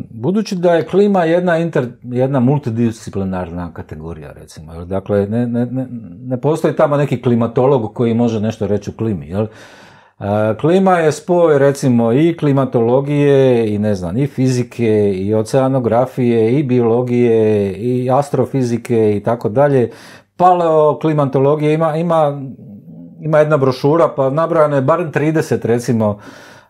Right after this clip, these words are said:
znanstvenih smjerova koji bi o klimi mogli nešto kazati, jel?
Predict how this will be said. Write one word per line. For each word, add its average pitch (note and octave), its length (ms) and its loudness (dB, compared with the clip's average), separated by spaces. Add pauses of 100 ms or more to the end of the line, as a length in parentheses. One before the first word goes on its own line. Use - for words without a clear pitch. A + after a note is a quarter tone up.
(140)
znanstvenih B2 680 0
smjerova E3 840 2
koji D3 240 2
bi C#3 160 2
o B2+ 100 2
klimi D3+ 500 0
mogli A2+ 560 0
nešto G#2+ 340 -4
kazati, C#2+ 580 -16
jel? E2+ 160 -12